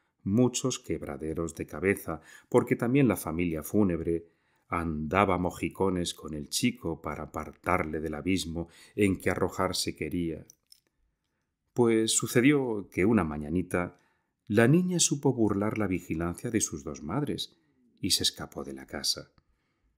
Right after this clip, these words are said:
El mancebo hizo lo propio. Juntáronse en la calle, con propósito firme de ir a algún poético lugar donde pudieran quitarse la miserable vida, bien abrazaditos,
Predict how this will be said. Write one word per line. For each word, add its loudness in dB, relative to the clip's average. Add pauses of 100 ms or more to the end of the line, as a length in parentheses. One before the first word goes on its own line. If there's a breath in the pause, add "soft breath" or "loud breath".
(120)
El 4
mancebo 0
hizo -4
lo -8
propio. -2 (640)
Juntáronse 4
en -2
la -2
calle, -12 (380)
con 0
propósito -2
firme 2
de -4
ir 4
a 2
algún 2
poético -4
lugar 0 (460 soft breath)
donde 2
pudieran 4
quitarse -2
la -2
miserable 0
vida, -2 (840)
bien 4
abrazaditos, -4